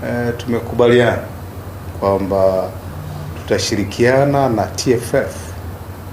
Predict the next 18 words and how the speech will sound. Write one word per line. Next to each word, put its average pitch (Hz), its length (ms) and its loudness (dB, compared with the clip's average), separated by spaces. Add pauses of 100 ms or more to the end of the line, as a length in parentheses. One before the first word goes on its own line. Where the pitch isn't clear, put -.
(400)
kuhamasisha 95 920 0
ulipaji 95 640 -2
kodi 92 480 -4
wa 85 160 -2
hiari 82 460 -4 (120)
nchini. - 260 -4 (1300)
Na 92 60 -6
sasa 101 680 4 (380)
sisi 123 280 2
tunatambua 107 760 2 (260)
mpira 120 340 2
wa 104 120 4
miguu 117 480 4 (760)
ni 98 60 -6
moja 113 500 4
kati 101 400 -2
ya 92 60 0
michezo 98 680 -2